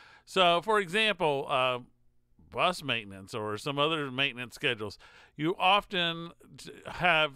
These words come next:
to go in for service after so many,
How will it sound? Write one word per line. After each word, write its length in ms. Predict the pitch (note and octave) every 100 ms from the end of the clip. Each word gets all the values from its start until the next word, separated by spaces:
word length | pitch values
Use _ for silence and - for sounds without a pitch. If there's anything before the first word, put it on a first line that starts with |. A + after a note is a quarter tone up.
| C3 -
to 120 | D3+
go 260 | D#3+ D#3
in 200 | F3 D#3
for 160 | C#3 C#3
service 480 | - F#3+ E3 C3+ -
after 380 | D3+ D3+ - C3
so 400 | - F3+ E3 D#3+
many, 540 | D3+ D3 C#3+ C3+ C3+